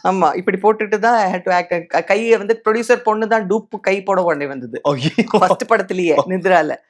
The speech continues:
Speaker 1: அதுதான் ஃபர்ஸ்ட் படம் ப்ராப்ளமே வந்துச்சு. So every ஃபிலிம்ல எனக்கு அந்த மாதிரி ஏதோ ஒண்ணு வந்துட்டே இருந்துச்சு.
Speaker 2: பன்னீர் புஷ்பங்கள் ஏதாவது இருக்கா?
Speaker 1: பன்னீர் புஷ்பங்கள்ல எனக்கு அவ்வளவு ஞாபகம் இல்ல.
Speaker 2: <laughs> இல்ல, நீங்க சொல்றது
Speaker 1: But I think சின்னமுள் பெரியமுள்ங்கிற
Speaker 2: Yeah.
Speaker 1: ஒரு படம்
Speaker 2: பேரே
Speaker 1: பண்ணேன்.
Speaker 2: பாருங்க, சின்னமுள்
Speaker 1: ஆ,
Speaker 2: பெரியமுள் வச்சு.
Speaker 1: அதுல வந்து கண்ணு தெரியாத பொண்ணா ஆக்ட் பண்ணேன்ல, அதுல வந்து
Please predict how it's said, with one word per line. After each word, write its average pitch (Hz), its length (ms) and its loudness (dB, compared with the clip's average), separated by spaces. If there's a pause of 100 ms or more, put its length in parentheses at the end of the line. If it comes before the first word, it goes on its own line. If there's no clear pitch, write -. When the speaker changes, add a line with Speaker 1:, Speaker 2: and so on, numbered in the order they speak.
(140)
Speaker 1:
அதுதான் 202 380 0
ஃபர்ஸ்ட் 190 300 -4
படம் 185 300 -4
ப்ராப்ளமே 170 420 -2
வந்துச்சு. 151 340 -10
So 240 180 2
every 294 600 -2 (360)
ஃபிலிம்ல 254 440 2
எனக்கு 214 260 -2
அந்த 190 140 -6
மாதிரி 214 220 0
ஏதோ 202 320 2
ஒண்ணு 190 80 -4
வந்துட்டே 180 400 -6
இருந்துச்சு. 139 460 -4
Speaker 2:
பன்னீர் 160 200 -2
புஷ்பங்கள் 156 300 -2
ஏதாவது 135 180 -4
இருக்கா? 120 180 -4
Speaker 1:
பன்னீர் 262 280 -2
புஷ்பங்கள்ல 220 460 -4
எனக்கு 196 240 -4
அவ்வளவு 196 280 -2
ஞாபகம் 214 460 2
இல்ல. 240 200 6
Speaker 2:
<laughs> 196 380 4
இல்ல, 247 180 2
நீங்க 185 160 0
சொல்றது 214 340 0
Speaker 1:
But - 20 6
I 226 180 4
think 311 120 -8 (120)
சின்னமுள் 320 420 2
பெரியமுள்ங்கிற 214 520 4
Speaker 2:
Yeah. 196 120 8
Speaker 1:
ஒரு 185 160 2
படம் 185 300 0
Speaker 2:
பேரே - 20 -2
Speaker 1:
பண்ணேன். 208 400 6
Speaker 2:
பாருங்க, 190 280 4
சின்னமுள் 214 360 2
Speaker 1:
ஆ, 226 280 8
Speaker 2:
பெரியமுள் 220 240 6
வச்சு. 226 280 0
Speaker 1:
அதுல 254 240 2
வந்து 269 260 0
கண்ணு 269 200 -2
தெரியாத 226 400 0
பொண்ணா 180 160 -2
ஆக்ட் 170 340 -2
பண்ணேன்ல, 143 300 -8
அதுல 214 520 -2
வந்து 240 380 -2